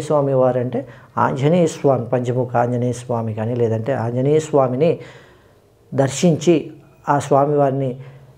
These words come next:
తైలాభిషేకం చేపించటము కానీ ఆకు పూజ చేయించటము కానీ ఇలా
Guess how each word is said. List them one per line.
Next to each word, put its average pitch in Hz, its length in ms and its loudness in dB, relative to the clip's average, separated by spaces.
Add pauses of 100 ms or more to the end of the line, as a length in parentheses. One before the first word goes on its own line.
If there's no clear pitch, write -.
(240)
తైలాభిషేకం 165 760 4
చేపించటము 139 720 -2
కానీ 127 220 0 (160)
ఆకు 135 240 -2
పూజ 147 180 2 (140)
చేయించటము 127 560 0
కానీ 127 280 0 (440)
ఇలా 143 200 6